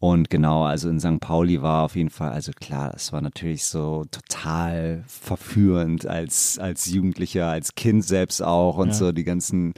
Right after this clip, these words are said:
Speaker 1: Stores, die man da sieht mit den, äh, Bildern und was da nicht alles, äh, zu sehen ist. Ja, wurde dann ganz schnell mein, mein Zuhause so als sechzehnjähriger, als es, als ich dann tatsächlich angefangen habe, in den Bars und Clubs da überall zu spielen.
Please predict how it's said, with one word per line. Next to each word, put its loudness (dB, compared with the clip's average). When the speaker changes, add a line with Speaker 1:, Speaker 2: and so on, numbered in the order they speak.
Speaker 1:
Stores, 2
die 2
man 4
da 4
sieht 0
mit 2
den, 2
äh, 0
Bildern 0
und -2
was -4
da 0
nicht -2
alles, -4
äh, 2
zu -4
sehen 2
ist. -2
Ja, 2
wurde 0
dann 4
ganz 4
schnell 4
mein, 4
mein 0
Zuhause 4
so 2
als 0
sechzehnjähriger, 2
als -4
es, -4
als -8
ich -12
dann 0
tatsächlich -4
angefangen 0
habe, 0
in 2
den 4
Bars 2
und -2
Clubs -4
da 2
überall -2
zu -8
spielen. -6